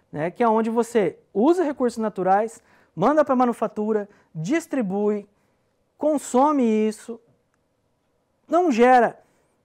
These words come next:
né, é, é, ge-, gera até resíduo, né, onde esse resíduo ele pode voltar através de reciclagem, ele pode voltar através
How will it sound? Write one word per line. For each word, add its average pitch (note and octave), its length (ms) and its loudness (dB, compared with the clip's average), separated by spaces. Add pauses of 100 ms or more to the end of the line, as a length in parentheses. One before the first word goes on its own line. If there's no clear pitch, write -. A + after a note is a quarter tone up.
(160)
né, F3+ 320 0
é, D#3+ 540 -2
é, C#3 40 -8
ge-, D3 220 -4
gera A3+ 320 2
até B3 180 -2
resíduo, G#3+ 480 -4
né, G3 200 -2
onde G#3 380 -4 (320)
esse F3+ 200 -8
resíduo G#3 400 -4
ele G#3 80 -4
pode A3+ 280 0
voltar G#3 580 0 (420)
através A3 420 2
de G3+ 80 -6
reciclagem, G#3+ 800 -2
ele F#3 120 -4
pode G3 260 -6
voltar F#3+ 280 0
através F#3 560 -4